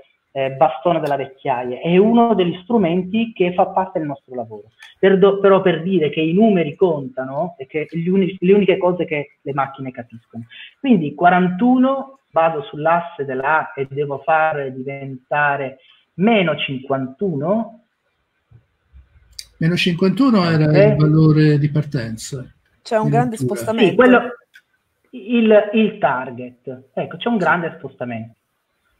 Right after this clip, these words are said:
Speaker 1: No, cinquanta per il momento va bene lo stesso, tanto un punto non se ne accorge nessuno, e quindi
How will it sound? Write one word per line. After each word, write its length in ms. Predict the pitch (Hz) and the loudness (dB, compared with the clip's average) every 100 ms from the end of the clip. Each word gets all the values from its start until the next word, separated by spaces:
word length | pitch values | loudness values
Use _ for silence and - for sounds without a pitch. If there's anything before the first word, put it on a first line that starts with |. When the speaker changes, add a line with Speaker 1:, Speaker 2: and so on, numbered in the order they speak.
| _ _ _ | _ _ _
Speaker 1:
No, 340 | 139 127 - _ | -12 -12 -16 _
cinquanta 720 | - - 143 - 160 156 151 | -18 -16 -16 -4 -2 -2 -4
per 100 | 139 | -6
il 60 | 139 | -6
momento 320 | 143 151 143 | -6 -8 -6
va 60 | 131 | -6
bene 200 | 135 135 | -6 -6
lo 140 | 143 - | -8 -4
stesso, 300 | 196 - 143 | -2 -2 -4
tanto 280 | - 135 | -4 -4
un 120 | 131 127 | -4 -6
punto 300 | 139 131 123 | -6 -6 -4
non 140 | 120 | -4
se 80 | 123 | -2
ne 80 | 123 | -2
accorge 300 | - 131 185 | -2 2 4
nessuno, 600 | 277 - - 123 151 226 - - - | 4 2 -2 2 2 0 -4 -18 -20
e 180 | - - | -8 -4
quindi 840 | - 135 135 165 247 - - - | 0 0 4 6 6 4 -8 -20